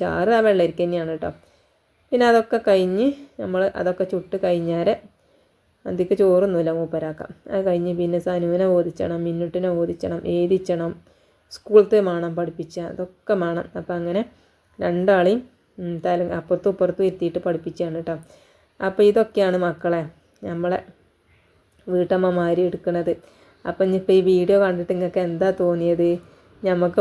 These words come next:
മല മറിച്ചണ പണി ആണോ അല്ലേ? ഏ, എന്താ പണി എന്നൊക്കെ ചോദിച്ചിട്ട് പുതിയാപ്പിളക്കാരുണ്ട് വെച്ചെങ്കിൽ ഈ വീഡിയോ കണ്ട് കണ്ട് എന്താ കമൻറ്റിൽ വന്ന് കണ്ട് അത് ഇതൊന്നും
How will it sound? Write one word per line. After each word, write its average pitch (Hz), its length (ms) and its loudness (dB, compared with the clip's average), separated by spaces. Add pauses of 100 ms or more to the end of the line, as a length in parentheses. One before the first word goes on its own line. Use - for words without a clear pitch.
മല 190 260 4
മറിച്ചണ 190 340 0 (120)
പണി 185 240 2 (520)
ആണോ 190 260 4 (200)
അല്ലേ? 180 340 2 (560)
ഏ, 185 80 -2 (340)
എന്താ 175 240 0 (140)
പണി 180 300 2 (160)
എന്നൊക്കെ 185 360 -2
ചോദിച്ചിട്ട് 180 440 0
പുതിയാപ്പിളക്കാരുണ്ട് 180 1040 0
വെച്ചെങ്കിൽ 180 400 -2 (760)
ഈ 190 80 2 (100)
വീഡിയോ 185 360 6
കണ്ട് 190 280 2
കണ്ട് 185 240 0 (500)
എന്താ 185 260 -4 (120)
കമൻറ്റിൽ 185 440 0
വന്ന് 185 300 2
കണ്ട് 185 280 0
അത് 185 120 0
ഇതൊന്നും 190 480 0